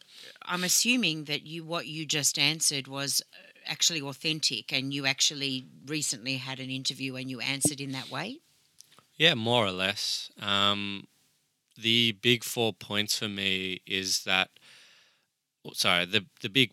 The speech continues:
Speaker 2: point for me is I understand the four parts of the question that I'm going to answer that, that I have predetermined, and that is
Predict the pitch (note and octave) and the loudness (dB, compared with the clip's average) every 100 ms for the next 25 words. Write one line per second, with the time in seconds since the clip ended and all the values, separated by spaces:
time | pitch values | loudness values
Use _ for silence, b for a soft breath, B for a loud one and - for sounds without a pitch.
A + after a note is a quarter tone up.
0 | _ - A#2 B2 - G#2 G2 G2 F#2+ G2+ | _ -4 0 0 -4 -2 0 2 2 4
1 | G#2 G#2 G2+ - - - G2 G2 G2 F#2+ | 6 4 2 4 4 4 2 4 2 0
2 | - G#2 - - G#2 G2+ G2+ G2 G2 - | -6 -8 -8 -4 0 4 4 2 0 -4
3 | _ - - G2 G2+ - G2 F2 G2 - | _ -18 -2 2 4 2 -6 -8 -10 -2
4 | G2 - F#2+ F#2 F#2 F#2 F2+ F2+ F2+ F#2 | -2 -2 -4 -4 -4 -6 -6 -8 -8 -8
5 | F2+ F2+ F#2 E2+ E2 E2 - G2+ F#2+ F#2+ | -8 -8 -10 -12 -12 -14 -8 -2 0 0
6 | G2 F#2+ - _ - G2+ F#2+ F2+ - F#2+ | 2 0 -2 _ -2 0 0 -4 -6 -4
7 | F2+ F2 F#2 F#2+ F#2+ F#2+ F#2+ F#2 F2+ | -4 -6 -6 -4 -2 0 0 0 -2